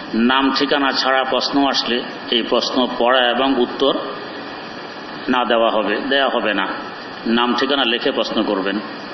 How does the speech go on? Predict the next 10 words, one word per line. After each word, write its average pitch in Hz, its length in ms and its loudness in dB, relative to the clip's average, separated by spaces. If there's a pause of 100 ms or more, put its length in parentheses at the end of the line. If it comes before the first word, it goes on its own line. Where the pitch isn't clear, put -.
(280)
দুই 127 320 2
নম্বর, 127 380 4 (960)
তালাক 135 440 2
এবং 143 340 4
মিরাসের 139 720 4
মাসালা 139 480 2
এখানে 127 280 0
কেউ 123 160 2
দিবেন 104 280 0
না। 98 140 0